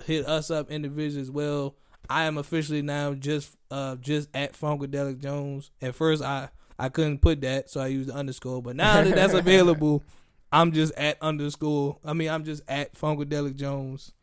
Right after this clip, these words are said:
Speaker 1: on
Speaker 2: Official
Speaker 1: I G.
Speaker 2: name.
Speaker 1: Exactly.
Speaker 2: So we going, gu-,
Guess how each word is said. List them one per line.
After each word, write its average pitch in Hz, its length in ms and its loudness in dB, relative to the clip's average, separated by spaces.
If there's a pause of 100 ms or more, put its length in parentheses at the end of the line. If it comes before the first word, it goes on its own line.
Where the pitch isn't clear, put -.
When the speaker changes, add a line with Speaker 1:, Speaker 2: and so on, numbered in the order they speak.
(280)
Speaker 1:
on 127 60 -2
Speaker 2:
Official 151 400 4
Speaker 1:
I 135 80 4
G. 151 60 2
Speaker 2:
name. 135 460 -2 (220)
Speaker 1:
Exactly. 131 680 4 (640)
Speaker 2:
So 135 360 -2
we 147 120 2
going, 156 280 -2
gu-, 151 120 -4